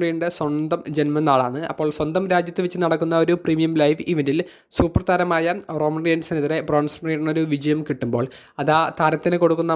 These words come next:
മൈലേജ് ഒട്ടും ചെറുതായിരിക്കില്ല. അപ്പോൾ ഈ ഒരു കാരണങ്ങൾ ഉള്ളതുകൊണ്ട് റോമൻ റീൻസ് പരാജയപ്പെട്ടു എന്ന് തന്നെ പറയേണ്ടി വരും, അല്ലെങ്കിൽ ബ്രോൺസൺ റീഡ് വിജയിച്ചു കയറി എന്ന് തന്നെ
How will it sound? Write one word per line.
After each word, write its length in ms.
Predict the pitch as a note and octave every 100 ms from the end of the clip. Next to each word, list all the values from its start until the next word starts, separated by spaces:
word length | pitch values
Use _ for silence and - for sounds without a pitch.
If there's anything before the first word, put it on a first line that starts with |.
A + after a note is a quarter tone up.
| D#3
മൈലേജ് 440 | D3 D3+ C#3+ D#3+ -
ഒട്ടും 280 | C#3 - D#3+ C#3 -
ചെറുതായിരിക്കില്ല. 600 | C#3+ D3 D3+ C3+ A#2+ A2+ D#3+ - _
അപ്പോൾ 140 | _ F#3 -
ഈ 40 | G#3 B3
ഒരു 100 | B3 A#3+
കാരണങ്ങൾ 400 | G#3+ G3+ G3+ G#3+ G#3
ഉള്ളതുകൊണ്ട് 440 | G3 F#3 F#3 F3 F3+ G#3+ - _ E3+
റോമൻ 180 | E3+ F#3 F#3
റീൻസ് 280 | F3+ G3 G3
പരാജയപ്പെട്ടു 720 | E3+ D#3 D#3+ D#3+ F3+ - D#3 E3+ E3
എന്ന് 120 | D#3
തന്നെ 180 | D#3 D#3 D#3
പറയേണ്ടി 340 | C#3 C#3 C#3 C3
വരും, 180 | B2 D3 -
അല്ലെങ്കിൽ 320 | D3+ D3+ F3+ - _ -
ബ്രോൺസൺ 340 | D#3+ E3 F#3 F3+
റീഡ് 200 | E3+ F3+ E3+
വിജയിച്ചു 380 | D#3 F3+ G3 G3 G3
കയറി 220 | E3+ E3+
എന്ന് 100 | D#3 D3+
തന്നെ 160 | D3